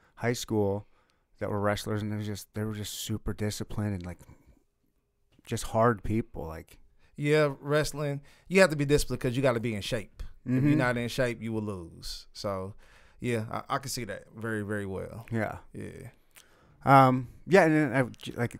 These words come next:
Speaker 1: sorry, I got off a tangent on your whole <laughs> Grace and Grind, but I just, I
Speaker 2: Nah,
Speaker 1: wanna
Speaker 2: nah,
Speaker 1: talk
Speaker 2: you
Speaker 1: wrestling
Speaker 2: good.
Speaker 1: real quick.
Speaker 2: Nah, you good.
Speaker 1: Um, but yeah, it's super positive, your Instagram. And like I said, it even helped me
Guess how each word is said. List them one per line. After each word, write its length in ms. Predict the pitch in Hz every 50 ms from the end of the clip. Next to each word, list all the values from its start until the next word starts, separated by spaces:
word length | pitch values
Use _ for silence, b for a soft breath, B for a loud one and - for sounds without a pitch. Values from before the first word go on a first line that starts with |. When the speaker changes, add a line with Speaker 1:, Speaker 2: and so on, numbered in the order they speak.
| - - -
Speaker 1:
sorry, 320 | - - 110 107 104 101 101 101 -
I 80 | 117
got 140 | 110 107 - -
off 220 | 110 117 110 -
a 40 | -
tangent 400 | - - 127 127 123 113 110 -
on 160 | 107 110 110
your 120 | 107 104 101
whole 160 | 117 120 117 110 110 107
<laughs> 160 | - - - -
Grace 320 | 147 139 135 131 - -
and 100 | 131 123
Grind, 320 | - 139 143 147 143 127
but 100 | 123 131
I 100 | 135 147
just, 180 | 151 156 165 165
I 160 | 175 175 165
Speaker 2:
Nah, 80 | 160 165
Speaker 1:
wanna 160 | 180 175 170
Speaker 2:
nah, 60 | 147
Speaker 1:
talk 180 | 196 185 185 143
Speaker 2:
you 60 | 220
Speaker 1:
wrestling 340 | 240 240 226 123 117 143 139
Speaker 2:
good. 60 | 127
Speaker 1:
real 80 | 123 120
quick. 340 | - 139 135 127 110 107
Speaker 2:
Nah, 60 | - -
you 120 | - 131
good. 240 | 117 107 98 92 - B B B B B B B B -
Speaker 1:
Um, 440 | - 151 156 151 147 143 143 139 - _ _ _
but 80 | - 175
yeah, 120 | 185 196
it's 120 | 180 - -
super 240 | - 208 - 208 -
positive, 460 | - 175 156 160 170 147 147 143 131
your 140 | 127 127 107
Instagram. 680 | 131 156 202 - - 135 117 113 107 104 107 113 120 - - - -
And 80 | 143 147
like 140 | 151 147 -
I 40 |
said, 120 | 131 165 151
it 60 | 156
even 180 | 180 185 165 135
helped 260 | 143 147 143 - -
me 440 | 139 151 147 123 107 101 104 -